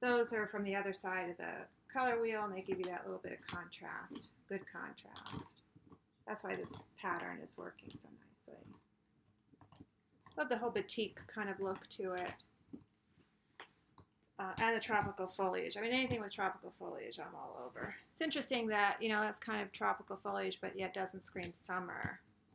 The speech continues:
Okay, so, uh, <laughs> that was nine.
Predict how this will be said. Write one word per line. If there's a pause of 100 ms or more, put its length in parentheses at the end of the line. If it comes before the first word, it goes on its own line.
(920)
Okay,
so, (1080)
uh,
<laughs> (1800)
that
was
nine.